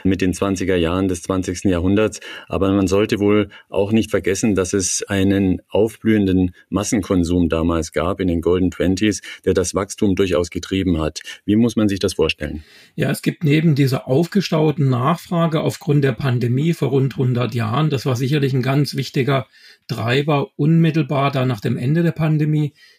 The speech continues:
Speaker 2: der dann zu einer wirtschaftlichen Erholung beigetragen hat. Aber es gibt eben durchaus noch weitere Faktoren, du hast es schon genannt. Wir hatten vor hundert Jahren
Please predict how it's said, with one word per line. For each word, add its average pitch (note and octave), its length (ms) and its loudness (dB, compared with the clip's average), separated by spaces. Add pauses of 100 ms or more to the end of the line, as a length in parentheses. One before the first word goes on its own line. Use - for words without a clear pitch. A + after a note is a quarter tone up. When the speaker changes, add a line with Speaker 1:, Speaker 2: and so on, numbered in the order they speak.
(140)
Speaker 2:
der C3+ 140 0
dann C3 180 0
zu - 140 -2
einer A#2+ 180 0
wirtschaftlichen C#3 800 -2
Erholung B2 480 0
beigetragen D3+ 720 -2
hat. D#3+ 160 -2 (320)
Aber D#3 200 -2
es - 120 -2
gibt C#3+ 200 -2
eben C#3+ 480 0
durchaus C#3+ 460 0
noch A#2 220 -2
weitere D#3+ 400 -2
Faktoren, D3+ 560 0
du B2+ 80 -6
hast C3+ 180 -4
es C3+ 80 -2
schon C3+ 200 2
genannt. B2+ 440 0 (460)
Wir B2 120 0
hatten C#3+ 220 0
vor B2+ 180 0
hundert C#3+ 380 2
Jahren C3 540 0